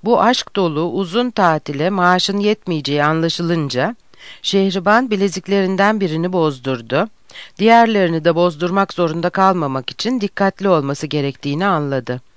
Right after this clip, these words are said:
Artık hayatında bir elini yağdan bir elini baldan çıkarmayacak bir müsteşar yoktu. Ayvalık meşhur bir yer değildi o zamanlar,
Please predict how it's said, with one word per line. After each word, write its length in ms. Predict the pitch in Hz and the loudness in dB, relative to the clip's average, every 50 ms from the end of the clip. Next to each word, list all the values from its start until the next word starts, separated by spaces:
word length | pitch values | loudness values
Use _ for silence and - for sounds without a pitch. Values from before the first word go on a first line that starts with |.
| - - _ _ _ - _ - - - - - - | -20 -20 _ _ _ -20 _ -20 -20 -20 -18 -8 -2
Artık 440 | - 165 185 202 196 - 277 - - | 0 2 2 2 0 -2 -6 -4 -2
hayatında 920 | 202 190 185 185 185 185 185 - - 185 185 180 175 165 208 233 240 196 | -2 0 2 2 2 2 0 -2 -4 -4 -4 -4 -2 0 0 0 0 -2
bir 120 | 190 233 202 | -2 -2 0
elini 360 | 220 - 175 160 156 160 156 | 0 0 0 -2 -2 -2 -2
yağdan 540 | 160 160 156 147 143 147 160 190 214 226 208 | 0 2 2 2 2 2 2 2 2 2 0
bir 100 | 220 190 | 0 0
elini 320 | 185 170 156 156 151 143 | 0 0 -2 -4 -4 0
baldan 420 | 165 165 160 160 151 165 156 156 165 | 2 2 2 2 2 0 0 0 -2
çıkarmayacak 840 | - 175 - - 190 180 175 160 156 135 135 - 170 190 202 - - | -4 -4 -2 2 2 2 2 2 0 -4 -6 -4 -4 -6 -4 -4 -6
bir 140 | 180 156 147 | -6 -4 -4
müsteşar 640 | 151 151 - - - 139 131 - - 180 208 233 | -6 -8 -8 -8 -6 -6 -4 -4 -4 -4 -4 -4
yoktu. 520 | 247 208 170 143 - - - - - 123 120 - - - - - - - - _ - - - - - - - _ - - _ _ - - _ _ - - - - - - - - - - - | -4 -4 -4 -6 -6 -8 -10 -8 -8 -8 -8 -8 -16 -20 -20 -20 -20 -20 -20 _ -20 -20 -20 -20 -20 -20 -20 _ -20 -20 _ _ -20 -20 _ _ -20 -20 -20 -20 -20 -20 -18 -18 -18 -8 -2
Ayvalık 560 | - 185 226 269 285 262 208 160 185 202 - | 2 4 4 4 4 4 4 2 2 0 0
meşhur 420 | 202 202 220 214 - 254 262 220 185 | 0 0 0 0 0 -2 -2 -2 0
bir 60 | 175 | 0
yer 300 | 165 170 180 208 220 185 | 2 4 4 4 2 0
değildi 380 | 185 190 175 165 147 135 131 135 | 0 0 0 0 0 0 0 0
o 120 | 131 135 | 0 0
zamanlar, 680 | 127 143 139 131 135 131 131 131 131 151 170 202 254 | 0 -2 -2 -2 -2 -2 -2 -2 -2 0 0 0 0